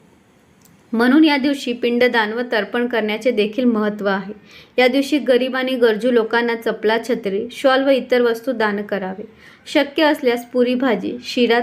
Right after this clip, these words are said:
तयार करून गरिबांना आणि विशेष करून म्हणजे लहान मुलांना खाऊ घालावं. या दिवशी चौसष्ट देवींची पूजा आराधना केली जाते.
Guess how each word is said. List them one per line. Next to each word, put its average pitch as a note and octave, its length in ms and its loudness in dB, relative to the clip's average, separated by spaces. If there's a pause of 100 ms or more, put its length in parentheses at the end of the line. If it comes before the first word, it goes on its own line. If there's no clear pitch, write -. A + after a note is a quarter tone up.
तयार A3+ 220 2
करून A3+ 340 -4 (420)
गरिबांना B3+ 480 2
आणि B3+ 180 -2
विशेष B3+ 380 -2
करून A#3+ 340 2
म्हणजे A#3+ 320 2
लहान A#3 220 -2
मुलांना A3+ 400 0 (100)
खाऊ G#3+ 240 0
घालावं. G3+ 380 -4 (460)
या C#4 120 4
दिवशी D4+ 280 -2
चौसष्ट C4+ 580 -2
देवींची A#3+ 520 0
पूजा A#3 360 0
आराधना A3 360 -4
केली A3 340 -6
जाते. G#3 340 -10